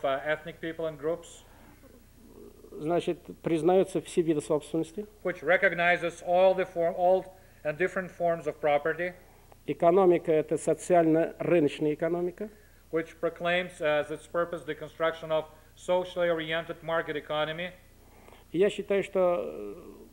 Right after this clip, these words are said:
Speaker 2: главное, мы объявили два государственных языка, и татарский, и русский язык государственными
Speaker 1: And I
Speaker 2: языками.
Speaker 1: think that the important thing that, what, one of the most important things we did is that we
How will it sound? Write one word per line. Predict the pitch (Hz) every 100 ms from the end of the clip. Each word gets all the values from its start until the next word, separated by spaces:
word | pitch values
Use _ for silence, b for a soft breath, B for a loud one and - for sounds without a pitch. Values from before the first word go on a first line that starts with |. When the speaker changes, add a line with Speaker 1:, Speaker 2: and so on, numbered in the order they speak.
| -
Speaker 2:
главное, | 143 156 180 170 170 165 160 147
мы | 139 143 170
объявили | 160 147 156 156 170
два | 156 123 147 175
государственных | 156 - 151 147 - 151 143
языка, | 151 135 139 139 127 - - - - - - - - -
и | 156
татарский, | 151 139 180 180 - 170
и |
русский | 160 - 156
язык | 147 147
государственными | 147 151 147 - 139 131
Speaker 1:
And | 120 156
I |
Speaker 2:
языками. | 156
Speaker 1:
think | 175 175
that | 156 147 -
the | 135 139
important | 131 180 180
thing | 180 170
that, | 156 147 -
what, | 135 139 -
one | 147 160
of | 151
the | 147
most | 165 190
important | 180 165 170 170
things | 160 151
we | 139
did | 143 143
is | 143 123
that | 143 139
we | 147 147